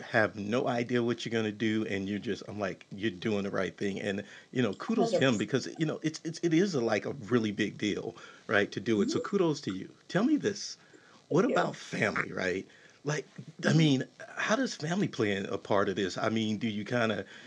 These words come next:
Speaker 1: you know, go to an office separate from family? Do you do the work-life
Speaker 2: <laughs>
Speaker 1: integration thing? You know, is your husband
Speaker 2: Yeah.
Speaker 1: supportive? I mean, what's that dynamic?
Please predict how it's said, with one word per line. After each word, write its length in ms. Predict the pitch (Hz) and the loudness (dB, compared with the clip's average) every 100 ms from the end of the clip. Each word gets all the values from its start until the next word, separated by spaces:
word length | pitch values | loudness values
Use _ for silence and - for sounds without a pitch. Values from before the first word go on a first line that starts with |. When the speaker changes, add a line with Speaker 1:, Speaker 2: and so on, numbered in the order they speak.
| - | -4
Speaker 1:
you 100 | 123 | -2
know, 120 | 98 | 2
go 160 | 87 147 | 4 4
to 160 | 143 143 | 6 4
an 40 | |
office 380 | 139 139 - 131 | 4 2 2 -2
separate 380 | - 147 151 143 | 0 0 0 -2
from 100 | 135 | -4
family? 360 | - 156 156 143 | -4 -2 -2 -2
Do 100 | 113 | -2
you 160 | 120 | -2
do 140 | 120 123 | 0 0
the 80 | 113 | 2
work-life 520 | 123 117 123 285 - | 0 2 4 6 6
Speaker 2:
<laughs> 0 | |
Speaker 1:
integration 640 | 120 - 139 165 - 160 | 4 6 6 6 4 2
thing? 520 | 156 160 160 165 156 - - - | 4 4 4 2 0 -4 -14 -2
You 140 | 135 127 | 4 6
know, 260 | 110 110 - | 6 4 2
is 120 | 113 | 4
your 120 | 113 | 4
husband 380 | 139 143 151 151 147 | 4 4 2 2 4
Speaker 2:
Yeah. 120 | 175 | 6
Speaker 1:
supportive? 300 | 175 156 156 | 6 6 6
I 60 | - | 6
mean, 160 | 131 107 | 4 2
what's 320 | - 196 - | 0 -2 0
that 200 | 180 165 | -2 0
dynamic? 500 | 104 90 87 - | 0 0 -4 -10